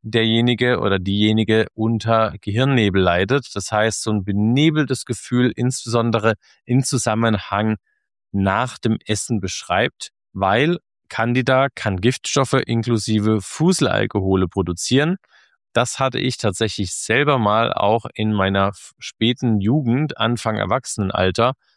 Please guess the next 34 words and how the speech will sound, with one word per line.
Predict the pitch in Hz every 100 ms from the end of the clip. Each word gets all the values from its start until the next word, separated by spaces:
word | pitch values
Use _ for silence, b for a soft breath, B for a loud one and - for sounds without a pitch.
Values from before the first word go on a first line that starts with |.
| b b b b
Und | - 104
das | 123 -
war | 113 104 92
richtig | 123 - 104
unangenehm. | 110 104 101 92 95 101 113 b b b
Und | - 104 101 -
ich | 110
habe | 110 -
gemerkt, | 101 101 104 117 -
dass | - 95
ich | 101
teilweise | - 107 104 104 101 101 - -
schwer | - 110 110 117 117
klare | - 104 101 107
Gedanken | 98 95 98 -
fassen | 92 - 95 92 85
konnte. | - 104 87 82 _ _ _ B B B
Was | - 131
auch | 120 170
noch | 185 147
typisch | - 160 156 -
sein | 123 113
kann | - - 143 208
für | - 151
Candida, | 147 143 143 127 127 120
sind | - 104 95 - -
Durchfälle. | 143 202 - 143 139 156 170 107
Es | -
werden | 110 117 120
zum | - 110
Teil | - 110 139
auch | 127
Verstopfungen | - 104 135 139 - 143 139 135
beschrieben, | 127 - 123 127 135